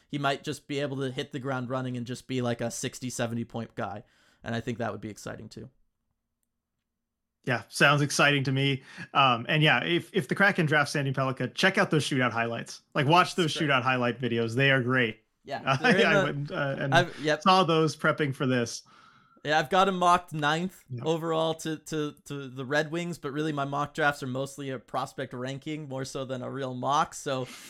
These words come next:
Speaker 1: you know, it shows how high on I am on him, but there's some video in the mock draft and, and there is some, some shootout goals in there too.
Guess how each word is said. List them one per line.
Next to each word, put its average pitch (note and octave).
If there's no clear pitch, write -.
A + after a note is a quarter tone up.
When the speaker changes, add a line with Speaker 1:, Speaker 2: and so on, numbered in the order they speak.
Speaker 1:
you D3+
know, C3
it C#3+
shows F3+
how D3+
high D3
on E3+
I D#3+
am E3+
on F3+
him, F3+
but D3
there's E3
some D#3+
video D3+
in C#3
the C3
mock C3
draft B2
and, B2+
and B2+
there C3+
is C3+
some, C3
some B2
shootout A#2+
goals A#2
in A2+
there A2+
too. A2